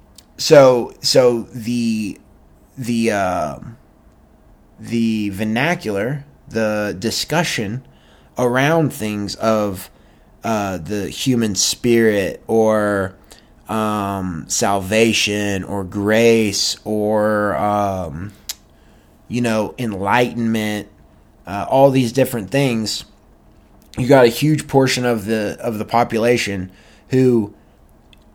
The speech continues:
isn't allowed to talk about it because they don't wanna talk about it the way that the, um, the predominant community that deals with those issues wants to talk about it, right? They, they, uh,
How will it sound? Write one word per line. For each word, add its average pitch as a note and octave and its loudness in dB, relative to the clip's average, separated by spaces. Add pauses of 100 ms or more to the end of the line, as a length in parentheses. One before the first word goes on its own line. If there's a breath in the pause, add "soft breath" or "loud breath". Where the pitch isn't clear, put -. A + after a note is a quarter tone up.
isn't C3 2
allowed A#2 6
to G#2 -4
talk A#2+ 4
about D#2 -2
it - -8
because G#2 -6
they A2 2
don't A2 0
wanna G#2 -2
talk G2 0
about G2 2
it G2 -2
the G2+ -2
way G#2+ 2
that G2 -4 (280 loud breath)
the, G2+ -2 (140)
um, D#2 -6 (760 loud breath)
the A#2+ -6 (340)
predominant B2+ 0
community A#2 0
that G2 -4
deals A#2 0
with G2+ -6
those A2 0
issues G#2 -2
wants G#2+ -6
to - -16
talk G#2 -2
about B1+ -8
it, - -16
right? G2+ -2
They, F#2+ -6 (420 loud breath)
they, A2+ 2
uh, F#2+ -2